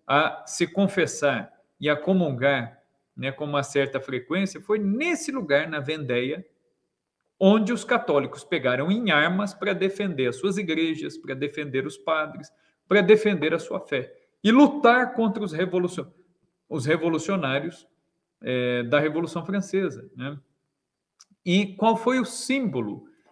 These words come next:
que o exército católico da Vendéia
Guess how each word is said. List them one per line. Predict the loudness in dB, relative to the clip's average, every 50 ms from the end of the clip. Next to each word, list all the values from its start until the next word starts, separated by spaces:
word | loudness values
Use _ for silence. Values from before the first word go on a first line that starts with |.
| _ _
que | 2 4
o | 6 8
exército | 8 6 6 4 0 2 2 2 4 2 0 0 -4 -4 -4 -4 -6
católico | -2 0 -2 -2 0 2 2 2 2 2 0 -4 -2
da | -2 -2
Vendéia | 0 0 -4 -4 -4 -4 -4 -2 -2 -4 -6 -8 -12